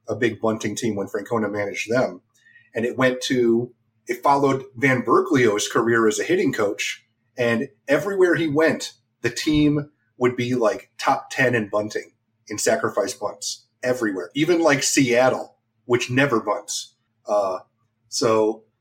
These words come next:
like, it, it, it is, I could not bel-, it was meticulously researched. I was blown away by the, what he went through, like, what, what he was looking at and everything. And it, so it's,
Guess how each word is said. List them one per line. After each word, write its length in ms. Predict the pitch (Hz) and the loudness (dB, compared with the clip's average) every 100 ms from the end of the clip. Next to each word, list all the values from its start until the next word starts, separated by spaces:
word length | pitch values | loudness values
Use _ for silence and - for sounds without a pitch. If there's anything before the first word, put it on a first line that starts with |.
| _ | _
like, 160 | 117 117 | -6 -2
it, 160 | 135 160 | -2 0
it, 180 | 143 156 - | 0 -2 0
it 240 | 139 156 320 | 0 2 4
is, 500 | 311 - - - _ _ - | 4 4 -2 -8 _ _ -10
I 240 | - 151 | -2 0
could 180 | - 185 | 2 4
not 220 | 165 151 | 4 4
bel-, 180 | 120 123 | 2 0
it 180 | 143 160 | 2 4
was 160 | 165 123 | 4 2
meticulously 960 | 120 123 123 - 151 175 175 - 160 | 0 0 0 -4 0 2 2 0 0
researched. 760 | 139 131 123 - 131 127 - - _ _ _ - | 2 0 -2 -2 -2 -4 -8 -12 _ _ _ -2
I 160 | 123 | 0
was 260 | 127 127 117 | 2 2 2
blown 420 | - 117 123 135 | 0 4 4 4
away 460 | 113 110 95 - - _ _ _ _ | 4 2 0 -6 -16 _ _ _ _
by 340 | 104 98 95 98 - | -4 -2 -4 -8 -6
the, 300 | 113 101 98 | -4 -2 0
what 160 | 104 113 | 0 0
he 80 | 117 | 0
went 240 | 110 104 | -2 -4
through, 340 | 98 95 95 110 | -8 -10 -6 -4
like, 140 | 98 - | -4 -6
what, 180 | 113 | -6
what 80 | 113 | -2
he 40 | 113 | 0
was 180 | 110 117 | 0 -2
looking 260 | 110 110 | -4 -4
at 140 | 98 92 | -6 -6
and 100 | 95 | -8
everything. 420 | 92 92 98 - _ _ _ - | -10 -12 -14 -16 _ _ _ -10
And 160 | 107 113 | -10 -6
it, 240 | 135 135 _ _ | -6 -6 _ _
so 260 | - - 135 | -6 0 2
it's, 200 | 160 - | 2 -2